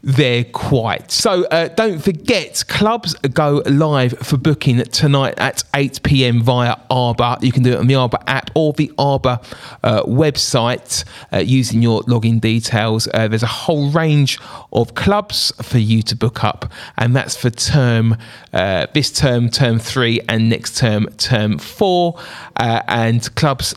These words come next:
start again next week. But don't forget, Breakfast Club and After School Club start again tomorrow, which can be paid for five pound a session using that Arbor app too. So lunches start off on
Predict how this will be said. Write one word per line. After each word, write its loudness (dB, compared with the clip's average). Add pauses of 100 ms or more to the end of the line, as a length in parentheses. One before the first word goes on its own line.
start -2 (100)
again 0 (300)
next 2
week. 0
But 0
don't 2
forget, 0
Breakfast 0
Club -2
and 0
After 0
School 0
Club -2
start -2 (100)
again 2 (340)
tomorrow, 2
which -2
can 0
be 2
paid -2
for -2
five -2
pound -2
a -2
session 0 (380)
using 4 (100)
that -2 (120)
Arbor 0 (340)
app -4 (280)
too. 0
So 0
lunches 2 (100)
start -2 (120)
off -2 (120)
on 2